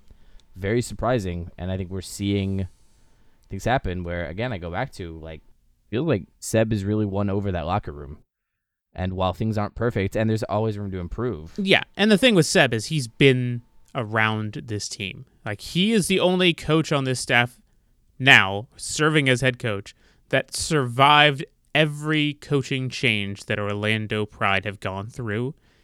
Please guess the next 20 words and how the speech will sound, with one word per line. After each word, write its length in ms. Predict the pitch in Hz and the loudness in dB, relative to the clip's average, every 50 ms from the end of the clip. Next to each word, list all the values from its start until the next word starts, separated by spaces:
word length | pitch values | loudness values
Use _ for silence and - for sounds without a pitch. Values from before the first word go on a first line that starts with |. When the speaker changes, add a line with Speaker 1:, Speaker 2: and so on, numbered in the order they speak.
| _ _ _ _ _ _ _ _ _ | _ _ _ _ _ _ _ _ _
Speaker 2:
And 140 | - 123 120 131 | -2 2 6 6
that 120 | 139 147 | 8 8
is 140 | 151 135 123 | 6 6 4
wild 300 | 123 117 110 107 107 101 | 2 2 2 2 0 -2
to 60 | 98 | -6
think 260 | - - 107 101 - | -6 -6 -6 -6 -8
about. 300 | 104 - 95 92 92 - | -10 -10 -10 -10 -10 -8
He 140 | 110 117 107 | -8 -8 -8
survived 520 | - - 127 107 - 117 117 113 113 - | -6 -6 -8 -4 0 2 4 4 2 2
Tom 180 | - 123 117 113 | -2 -4 -2 -2
Sermanni 500 | 110 - 123 113 110 110 113 113 107 101 | -2 -4 -4 -2 0 0 0 -2 -2 -2
leaving 520 | 104 113 117 113 104 113 107 104 104 110 - _ _ _ _ _ _ - | -2 0 0 0 0 0 -2 -2 -2 -6 -12 _ _ _ _ _ _ -6
and 180 | 123 113 104 | -4 -4 -4
Mark 260 | 101 107 110 107 - | -2 -2 -2 -2 -2
Skinner 340 | - - - 135 117 110 104 | -4 -2 0 0 0 0 -2
coming 320 | - - 120 110 107 104 104 | -4 -4 -4 -4 -4 -4 -6
in. 420 | - - 113 110 98 90 90 95 - _ _ _ _ _ | -4 -2 0 0 0 0 -4 -8 -14 _ _ _ _ _
Skinner 640 | - - - - - 139 127 123 123 120 120 127 _ _ _ - | -10 -8 -6 -2 0 0 2 4 2 2 2 0 _ _ _ -12
liked 320 | - 120 110 120 143 123 | -6 2 4 4 4 4
Seb 500 | - - - - - 127 117 110 104 110 | 2 -4 -4 0 2 4 4 4 2 -2